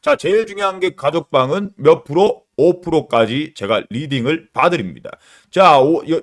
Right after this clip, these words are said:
팔월 십일일 때부터 시월 십칠일 때까지 계속적으로 진행 중이고, 앞으로도 종목은 나온다, 안 나온다? 나온다. 자, 오 프로 달성, 달성, 달성, 달성, 오 프로, 오 프로, 오 프로, 오 프로, 오 프로.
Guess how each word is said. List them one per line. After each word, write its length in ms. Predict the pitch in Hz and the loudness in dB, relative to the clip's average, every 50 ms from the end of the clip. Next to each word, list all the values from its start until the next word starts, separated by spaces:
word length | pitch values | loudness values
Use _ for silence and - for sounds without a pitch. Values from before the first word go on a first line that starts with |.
| _ | _
팔월 300 | _ - 226 226 220 208 | _ -2 0 2 2 2
십일일 420 | 208 - - 220 202 214 214 208 208 | 0 0 -4 -8 -6 -6 -6 -6 -2
때부터 580 | 196 196 180 180 170 _ - 190 185 185 180 | -2 -2 -2 -2 -6 _ -2 0 2 2 2
시월 280 | 175 - - 196 196 190 | 2 0 -8 -8 -8 -10
십칠일 400 | - 185 - - - 202 196 190 | -10 -12 -16 -12 -10 -8 -8 -6
때까지 380 | 190 175 - - 156 156 160 151 _ | -8 -8 -6 -4 -6 -6 -6 -10 _
계속적으로 720 | - - 156 202 214 208 220 214 - - 185 165 196 196 190 | -12 -4 0 0 0 0 0 -6 -4 -4 -2 -2 -2 -2 -4
진행 320 | - 123 120 147 165 131 | -6 -8 -8 -8 -8 -10
중이고, 440 | - 127 139 139 107 98 151 160 - | -10 -10 -8 -8 -6 -2 -2 -2 0
앞으로도 480 | - 165 170 - - 151 156 160 180 | 0 -2 -2 -4 -6 -10 -8 -8 -8
종목은 560 | 175 - 127 120 131 131 120 113 135 170 - 104 | -8 -8 -8 -8 -6 -4 -4 -4 -6 -8 -8 -6
나온다, 420 | 98 98 104 127 135 131 131 120 | -4 -2 -2 -2 -2 0 2 2
안 120 | 107 101 | 2 0
나온다? 420 | 98 95 92 92 92 123 143 - _ _ _ _ | -2 -6 -6 -4 -2 -2 -2 -2 _ _ _ _
나온다. 760 | - 143 - - - 170 185 190 190 127 104 107 127 131 110 - _ _ _ _ _ _ | -12 -6 -4 -2 -2 0 -2 -2 -2 -2 0 0 -2 -2 -4 -8 _ _ _ _ _ _
자, 200 | - - 165 131 | 0 2 2 2
오 180 | 92 110 156 185 | 4 2 -2 -4
프로 240 | - - 208 202 190 | -4 -2 -2 0 0
달성, 400 | 190 143 151 160 - 202 196 185 | 2 2 0 0 0 -2 -4 0
달성, 340 | 175 170 170 - - 180 165 | 0 0 0 0 -2 -6 -2
달성, 340 | 151 156 151 147 - 160 147 | 0 0 0 0 -2 -8 -2
달성, 340 | 143 139 135 127 - 117 107 | 0 0 0 0 -2 -8 -6
오 120 | 120 156 | -6 -6
프로, 260 | 151 - 170 165 160 160 | -6 -4 -4 -2 0 0
오 80 | 147 | -2
프로, 240 | - 160 156 151 147 | -4 -4 -2 -2 -2
오 80 | 143 143 | -2 -4
프로, 220 | - 147 147 143 | -6 -4 -2 -2
오 80 | 143 139 | -4 -4
프로, 480 | 147 143 135 131 127 131 131 120 110 | -4 -4 -4 -4 -4 -4 -4 -4 -4
오 60 | 101 | -4
프로. 240 | 95 - - 98 - | -6 -10 -12 -12 -14